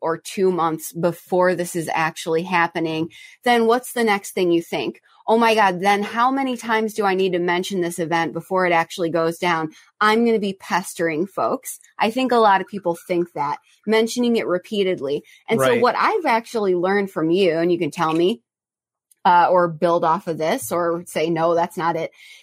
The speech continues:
Speaker 1: It's not, um, that you're telling them the same thing for two months.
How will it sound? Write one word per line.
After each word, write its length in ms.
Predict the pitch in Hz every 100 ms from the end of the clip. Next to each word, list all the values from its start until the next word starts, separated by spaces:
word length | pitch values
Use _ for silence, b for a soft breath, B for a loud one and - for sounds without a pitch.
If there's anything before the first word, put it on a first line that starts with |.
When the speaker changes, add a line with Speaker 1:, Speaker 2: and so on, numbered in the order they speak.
| _
Speaker 1:
It's 240 | 294 302 254
not, 400 | 254 269 311 - -
um, 360 | 226 190 180
that 140 | 196 202
you're 200 | 208 190
telling 500 | - 196 190 190 185
them 260 | 180 175
the 80 | 170
same 340 | - 165 170
thing 380 | 170 190 175 165
for 160 | 156 160
two 220 | 156 175
months. 520 | 165 180 156 156 -